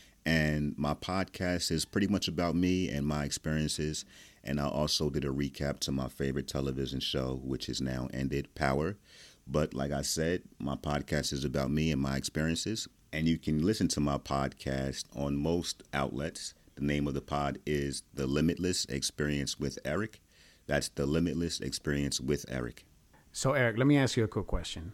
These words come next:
Speaker 2: Before we really get into the topic at hand today, <clears throat>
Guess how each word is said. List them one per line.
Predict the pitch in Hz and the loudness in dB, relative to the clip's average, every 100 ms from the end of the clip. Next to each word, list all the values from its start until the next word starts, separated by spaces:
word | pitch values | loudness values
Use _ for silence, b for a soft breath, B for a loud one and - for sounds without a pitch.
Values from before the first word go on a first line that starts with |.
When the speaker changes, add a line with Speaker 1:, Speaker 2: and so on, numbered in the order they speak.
| - | -2
Speaker 2:
Before | 113 - 143 | -2 6 8
we | 175 | 8
really | 123 123 107 | 6 6 4
get | 104 98 | 0 0
into | 98 - 101 98 | -2 0 0 2
the | 95 | 0
topic | 95 107 104 92 | 0 0 0 -2
at | 90 | -2
hand | 101 95 | 0 0
today, | - 82 80 - - b b - | -4 -8 -8 -10 -18 b b 2
<clears throat> | - - 190 135 | 4 12 12 12